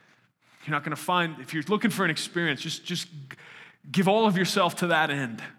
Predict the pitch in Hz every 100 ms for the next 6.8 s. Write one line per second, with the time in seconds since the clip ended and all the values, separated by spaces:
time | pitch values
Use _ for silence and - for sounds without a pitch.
0 | _ _ _ _ _ - - 170 165 147
1 | 151 147 143 135 - 113 - - _ _
2 | _ _ _ _ _ _ _ _ _ -
3 | - _ 143 196 180 180 175 170 170 151
4 | 170 156 151 - 147 135 156 143 143 135
5 | - 156 135 - 147 143 143 139 135 131
6 | 143 131 135 135 131 127 123 123